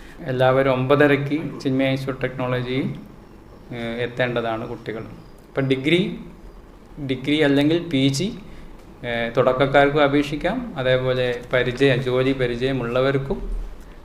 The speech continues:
ഏ, അപേക്ഷിക്കാവുന്നതാണ്. അപ്പോൾ എല്ലാ, ആ, വിഭാഗം ജന-, website-ിൻ്റെ പേരും കൊ-, ഈ,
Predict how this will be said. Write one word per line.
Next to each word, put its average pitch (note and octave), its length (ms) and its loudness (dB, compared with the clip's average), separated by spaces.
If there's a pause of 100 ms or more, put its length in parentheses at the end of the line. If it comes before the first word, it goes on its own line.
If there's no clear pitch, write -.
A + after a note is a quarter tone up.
(140)
ഏ, A#2 260 -6
അപേക്ഷിക്കാവുന്നതാണ്. A2 920 -4 (380)
അപ്പോൾ - 160 -10
എല്ലാ, C3+ 480 4 (220)
ആ, C#3+ 100 -6
വിഭാഗം B2+ 520 2
ജന-, B2 260 -2
website-ിൻ്റെ C#3 640 4
പേരും C3+ 300 0
കൊ-, B2 360 2
ഈ, B2 360 -6